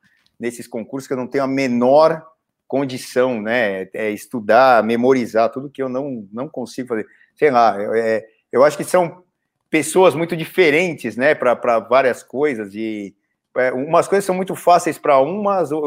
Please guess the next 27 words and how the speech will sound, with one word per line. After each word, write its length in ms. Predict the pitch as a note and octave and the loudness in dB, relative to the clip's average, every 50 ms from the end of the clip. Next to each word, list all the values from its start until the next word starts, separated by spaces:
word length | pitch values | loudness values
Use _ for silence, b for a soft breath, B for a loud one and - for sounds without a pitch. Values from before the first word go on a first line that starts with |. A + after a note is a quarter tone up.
| D3 | -2
outras 300 | D3 D#3+ D#3+ - D#3+ B2+ | -2 -2 -2 -2 -4 -6
difíceis 480 | A#2 C3+ C3 - - D#3+ D3+ - C#3+ - | -6 -10 -12 -12 -12 -12 -10 -10 -12 -10
pra, 160 | - C3 C3 | -10 -10 -8
meu, 280 | B2+ C3+ D3+ C#3+ A#2+ A2 | -4 -2 0 0 0 0
é, 160 | A2 A#2 - - | 0 -2 -2 0
essa 320 | A#2+ C3+ E3 E3+ - F#3 | 2 2 2 2 0 -2
pra 180 | E3 - C#3+ B2+ | -2 0 0 0
mim, 200 | A#2+ B2+ C#3+ D#3+ | 0 -2 -6 -8
estudar 400 | D3 - - C3 A2+ B2 B2+ C3 | -10 -12 -12 -6 0 2 2 2
desse 260 | B2+ B2+ - - A2+ | 2 -2 -8 -10 -10
jeito 320 | G2 - A2+ A#2 - - | -8 -6 -6 -6 -6 -6
aí 140 | G#2 G#2 A#2+ | -4 -4 -4
é 140 | C3 D3+ D3+ | -4 -4 -4
loucura, 520 | C#3 C#3 - - _ A2 A2+ A#2+ C3 C3+ - _ _ _ _ _ _ _ _ _ _ | -6 -8 -10 -10 _ -6 -4 -2 -2 -4 -6 _ _ _ _ _ _ _ _ _ _
tem 100 | - A#2 | -8 -8
que 80 | A#2+ A#2+ | -8 -6
tirar 260 | - - C3 B2 C3 | -2 2 4 6 6
o 100 | C#3+ C3+ | 4 2
cap, 460 | - - - D3+ D3 C3+ - - A#2 | 0 0 4 4 4 4 2 0 -2
né, 160 | A2 B2+ C3 | 2 2 2
agora 360 | A#2+ G#2+ G2 A2+ B2 A#2 G#2+ G2 | 2 2 4 4 4 4 2 0
pro 140 | - - | -4 -12
Cícero, 460 | - - - B2+ C3 C3 - G#2+ G2+ G#2+ | -18 -12 -8 -8 -8 -8 -8 -10 -8 -8
né, 100 | A2 A2 | -8 -8
mais 180 | A2 A2 G#2 - | -8 -8 -10 -8
chapéu, 460 | - A2 F#2+ - - A#2 A#2 G#2+ F#2+ | -8 -8 -8 -6 -2 -2 -2 -2 -2
cap, 280 | - - A2+ B2 - | -4 -2 -2 -2 -2